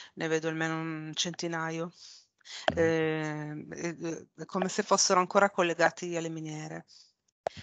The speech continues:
Speaker 1: E poi non so quanto estesa fosse sotto, eh, la, diciamo, la vena di carbonio, ma di carbone, eh, però vedo molti tunnel, molti tunnel sotto la miniera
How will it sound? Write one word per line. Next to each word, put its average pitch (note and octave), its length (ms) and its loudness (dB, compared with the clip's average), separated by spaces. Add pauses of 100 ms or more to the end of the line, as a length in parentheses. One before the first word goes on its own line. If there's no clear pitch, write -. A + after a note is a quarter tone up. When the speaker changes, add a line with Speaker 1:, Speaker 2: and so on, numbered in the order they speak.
(260)
Speaker 1:
E E3 600 0
poi G3 520 2 (240)
non E3 300 0
so F#3+ 220 6
quanto F3+ 320 4
estesa F3 440 0
fosse D#3+ 520 2
sotto, D#3+ 800 -2 (360)
eh, D3+ 380 -4
la, D3+ 800 -4 (360)
diciamo, C#3+ 420 -6
la D3+ 100 -8
vena D3+ 240 -4
di D3+ 100 -10
carbonio, D3+ 640 -8
ma D#3+ 180 -4 (240)
di F3 100 -4
carbone, D#3 640 2 (400)
eh, D3+ 840 -4 (120)
però F3 280 6
vedo D#3 960 2
molti F3 420 0
tunnel, D#3+ 540 -4 (1200)
molti E3 340 -2
tunnel E3 300 -4
sotto - 300 -4
la D#3 100 -8
miniera D#3 560 -8